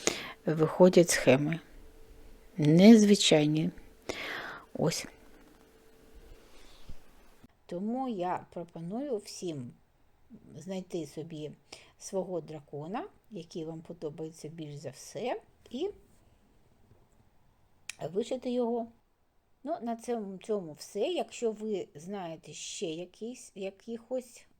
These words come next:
класних українських, е, драконів,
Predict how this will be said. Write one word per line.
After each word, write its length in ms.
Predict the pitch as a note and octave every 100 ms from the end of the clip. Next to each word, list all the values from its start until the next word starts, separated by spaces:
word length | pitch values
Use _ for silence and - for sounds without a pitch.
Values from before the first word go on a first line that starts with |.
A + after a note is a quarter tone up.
| _
класних 800 | - G3 G3+ G#3 - A#3 A#3 - -
українських, 1080 | G3+ - G3 F#3+ F#3 E3+ - F3 - _ _ _ _
е, 360 | F3 D#3+ D#3 E2 F3 - - - - - -
драконів, 580 | F3+ F3 - D#3 B3